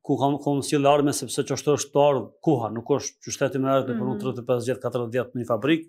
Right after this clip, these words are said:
Speaker 2: Po.
Speaker 1: me dalë penzion edhe kaq.
Speaker 2: Mhm, mhm. Po të kuptoj shumë mirë. Ë,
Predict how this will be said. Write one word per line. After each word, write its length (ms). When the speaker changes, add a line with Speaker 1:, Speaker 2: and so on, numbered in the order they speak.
Speaker 2:
Po. 280
Speaker 1:
me 80
dalë 180
penzion 320
edhe 160
kaq. 180
Speaker 2:
Mhm, 360
mhm. 280
Po 100
të 80
kuptoj 220
shumë 220
mirë. 160
Ë, 340